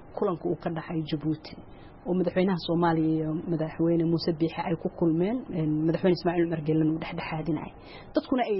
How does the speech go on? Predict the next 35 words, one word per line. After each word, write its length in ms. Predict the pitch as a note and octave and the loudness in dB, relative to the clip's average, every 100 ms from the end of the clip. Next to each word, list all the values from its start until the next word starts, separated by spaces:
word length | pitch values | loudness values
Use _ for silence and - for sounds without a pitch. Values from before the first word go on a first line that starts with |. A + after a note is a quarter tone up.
| F3+ | -2
arkayeen 680 | - A#3 - G3+ F#3 F#3 F3 | -2 -4 0 2 4 4 2
xiriirka 400 | - F#3 G3 - | 0 0 0 0
wanaagsan 480 | D#3+ D#3 D#3 - G3+ | 0 0 -2 -2 0
ee 120 | F3+ | 2
madaxweyne 360 | F3 E3 F#3+ F#3 | 2 2 2 2
Ismaaciil 400 | - E3 F3+ E3+ | 0 -2 0 -2
Cumar 220 | E3+ D#3 C#3+ | -2 -4 -4
Geele 260 | D3+ D3+ | -2 0
labada 320 | D#3 E3 F3+ D#3+ | 2 4 2 2
dhinacba 480 | E3 D3 D#3 D3+ - - - - - | -2 -4 -4 -10 -12 -16 -20 -20 -10
uu 140 | - F3+ | 0 4
la 100 | F3+ | 4
leeyahay. 480 | F3+ D#3 D3 D3 - - - - - - - | 4 2 -2 -8 -14 -18 -20 -20 -20 -12 0
Een, 220 | G3+ G3 F#3 - - | 2 2 -2 -6 -6
madaxweyne 400 | - G3+ A3 C4 | 0 2 4 4
Ismaaciil, 360 | A#3+ G#3+ D3+ - | 2 -2 -2 0
een, 560 | F#3+ F3+ E3 F3 E3 - | 2 4 2 0 0 0
Muuse 260 | F#3+ F3+ | 0 0
Biixi 200 | G#3 G3+ | -2 -2
wuxuu 160 | F#3 G3+ | -2 0
markiiba 380 | A3+ C#4 A3+ F3 | 0 2 0 0
aaday 260 | D#3 D3+ - | -4 -6 -10
Itoobiya. 520 | - E3+ D3+ - - - - - - | -6 -4 -4 -8 -16 -20 -20 -20 -20
Sidee 360 | - - A3+ B3 | -8 0 0 0
u 120 | A#3+ | -4
dareenteen 680 | F#3+ E3 D3+ D3 - E3+ E3+ - - | -4 -4 -6 -12 -10 -6 -6 -6 -6
in 380 | F#3+ F#3+ F#3 - | 2 2 2 -2
ayadoo 360 | - E3+ F3+ E3+ | 0 2 4 2
Jabuuti 380 | D#3+ D#3+ G3 - | 2 -2 -2 0
la 80 | E3 | 0
isugu 300 | - E3+ F3+ | 0 -2 2
yimid 280 | E3+ E3+ - | 2 2 0
heshiis 420 | F3 - F#3+ E3+ | -2 0 0 0
la 140 | D#3 | 0
gaaray, 400 | D3+ D#3 D3+ F3 | 0 0 0 -2